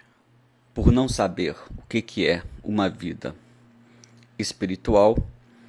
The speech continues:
ela passa por essas determinações opostas e não consegue, no entanto, unificá-las num todo ordenado, num todo consentido. Ela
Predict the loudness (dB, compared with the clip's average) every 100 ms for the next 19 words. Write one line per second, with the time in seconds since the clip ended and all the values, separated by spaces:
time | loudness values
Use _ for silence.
0 | -20 -14 -2 2 2 4 2 4 -2 -4
1 | -4 _ _ 2 2 4 -2 -2 -2 -2
2 | -2 -2 -2 -4 -6 -2 -4 2 4 4
3 | 0 -6 -6 -18 _ -20 _ _ 0 2
4 | 0 -8 _ _ -2 -2 0 0 -2 -2
5 | 4 4 4 -2 -16 -14 -2 0 0 0
6 | 2 2 4 2 4 -2 -2 -2 -4 -2
7 | 4 4 4 0 -10 -20 -20 _ -2 -2
8 | -2 0 2 4 2 0 0 -2 0 0
9 | 0 -4 -12 -18 -20 _ -2 -2 4 4
10 | 4 0 -8 -10 -6 -4 -4 -4 -6 4
11 | 4 4 _ _ _ -20 -20 -20 _ 4
12 | 6 4